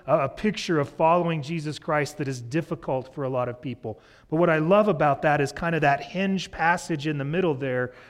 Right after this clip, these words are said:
where Jesus basically says, "Come at these things with the faith of a child." And I love how that kind of plays out.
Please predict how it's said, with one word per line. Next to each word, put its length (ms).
where 140
Jesus 400
basically 560
says, 560
"Come 200
at 120
these 220
things 260
with 80
the 60
faith 320
of 80
a 40
child." 520
And 100
I 60
love 360
how 140
that 220
kind 160
of 140
plays 400
out. 360